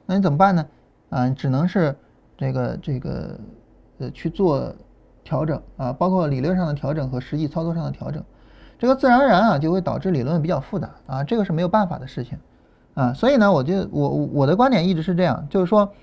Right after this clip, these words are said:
如果你觉得这个理论太复杂，很简单，首先从心态上，我不要求抓住所有的行情，我也不要求我理解所有的行情。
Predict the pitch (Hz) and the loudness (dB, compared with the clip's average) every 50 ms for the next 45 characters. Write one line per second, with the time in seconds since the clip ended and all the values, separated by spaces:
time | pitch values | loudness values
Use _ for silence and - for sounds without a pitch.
0 | - _ _ _ - _ - 220 254 277 269 277 247 175 147 139 139 143 170 180 | -20 _ _ _ -18 _ 2 4 8 10 10 10 8 6 2 2 0 2 2 2
1 | 156 143 151 151 143 135 127 120 - - 135 131 143 170 185 208 202 196 - 190 | 2 2 0 -2 0 0 0 -2 -2 -2 -2 -2 0 0 0 0 -2 -2 -2 -4
2 | 139 127 - - - _ _ _ _ - 175 - 175 202 208 139 123 123 131 139 | -4 -4 -6 -10 -18 _ _ _ _ -14 -4 0 4 4 4 4 4 2 -2 -2
3 | - - _ _ _ _ _ _ _ _ _ - - 165 165 226 254 269 - - | -2 -6 _ _ _ _ _ _ _ _ _ 0 2 4 4 4 4 2 2 2
4 | 185 190 - - 247 262 269 262 214 180 151 120 117 - - - - 147 139 139 | 0 0 0 0 -2 2 6 6 6 6 4 0 -2 -4 -12 -6 -2 2 2 2
5 | 135 - 269 262 196 190 185 180 175 139 139 - 165 165 156 147 139 - 131 127 | 2 2 2 4 6 6 6 6 4 0 2 4 2 2 2 0 -2 0 0 0
6 | 127 127 127 123 131 - - 123 131 185 240 233 - 233 247 254 254 247 208 180 | 0 0 -2 -4 -2 -4 -4 0 4 4 4 4 6 4 4 4 4 4 2 2
7 | 170 147 143 196 208 214 147 135 135 120 120 117 123 120 123 127 | 2 2 2 2 2 2 2 2 0 -4 -4 -4 -6 -6 -8 -8